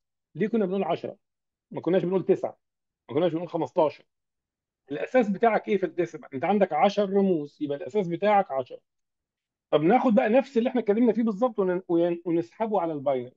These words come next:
الباينري الأساس بتاعنا كام؟ اتنين، ما عنديش إلا زيرو وواحد. يبقى بدل ما كنت هقول بقى إن كل مكان ليه وزن عشرة أس كذا، لا، ده أنا هشيل العشرة وأحط اتنين والباقي كله صح.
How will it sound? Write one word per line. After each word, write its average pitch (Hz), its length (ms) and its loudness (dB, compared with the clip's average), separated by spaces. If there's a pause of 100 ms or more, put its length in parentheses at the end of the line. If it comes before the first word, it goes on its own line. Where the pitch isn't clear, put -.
الباينري 160 560 2 (280)
الأساس 190 280 -2
بتاعنا 170 300 -2
كام؟ 143 240 -6 (2000)
اتنين، 226 380 -2 (100)
ما 165 60 -4
عنديش 190 180 0
إلا 208 120 6
زيرو 196 220 4
وواحد. 190 260 -2 (760)
يبقى 160 180 0
بدل 262 260 4
ما 208 100 4
كنت 202 260 -4
هقول 226 240 0
بقى 208 200 0
إن 175 120 -4
كل 233 320 0
مكان 185 460 -2 (100)
ليه 190 160 -2
وزن 160 440 2
عشرة 165 600 -4
أس 196 300 -2
كذا، 202 300 -2
لا، 202 200 -2
ده 165 100 -6
أنا 160 140 -6
هشيل 208 200 -6
العشرة 208 500 0
وأحط 202 320 -2
اتنين 233 460 -2 (220)
والباقي 190 240 0
كله 190 180 0
صح. - 220 -12